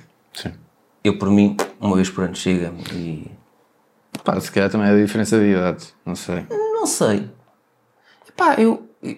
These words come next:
Speaker 2: eu gosto de, gosto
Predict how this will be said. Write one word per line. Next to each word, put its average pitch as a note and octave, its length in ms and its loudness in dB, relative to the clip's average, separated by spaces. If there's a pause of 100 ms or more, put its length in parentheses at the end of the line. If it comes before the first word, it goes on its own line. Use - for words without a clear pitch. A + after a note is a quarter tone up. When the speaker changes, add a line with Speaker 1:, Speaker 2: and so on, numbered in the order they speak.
(100)
Speaker 2:
eu F#3+ 140 4
gosto F#3 580 2
de, F#3+ 760 2 (680)
gosto - 220 -6